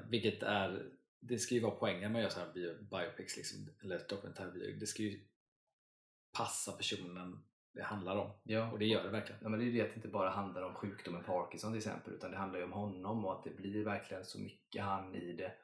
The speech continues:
Speaker 2: Och inte för, liksom, ner i yta och grotta kring, liksom, alkoholmissbruket och de bitarna, utan det är liksom, det nämns och man pratar om det, men det är liksom inte det som är fokus.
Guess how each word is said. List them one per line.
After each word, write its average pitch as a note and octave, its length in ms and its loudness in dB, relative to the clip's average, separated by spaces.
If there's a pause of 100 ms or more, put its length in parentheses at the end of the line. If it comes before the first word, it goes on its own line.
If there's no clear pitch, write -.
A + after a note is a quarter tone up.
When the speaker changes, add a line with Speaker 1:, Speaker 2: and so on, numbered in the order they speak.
(680)
Speaker 2:
Och - 360 0 (260)
inte C3 300 2
för, F#2+ 400 2
liksom, F#2+ 360 -4
ner F#2+ 200 0
i F#2+ 40 -2 (100)
yta G2+ 260 -4
och F2 100 -2
grotta - 420 -4
kring, F#2 300 -2
liksom, F2+ 320 -6
alkoholmissbruket F2+ 960 -2
och G2+ 60 -4
de F#2+ 160 -2
bitarna, G#2+ 280 0
utan - 160 -4
det A2 120 2
är - 40 2
liksom, B2 200 0
det A2 100 2
nämns A2 520 2
och - 80 0
man G#2+ 140 0
pratar - 380 0
om G2 140 -2
det, F#2 100 -4
men F#2+ 120 -4
det - 20 -2
är - 20 -2
liksom G2 200 -6
inte G2 120 -10
det G#2 140 0
som F2+ 120 -8
är - 60 -10
fokus. - 720 -4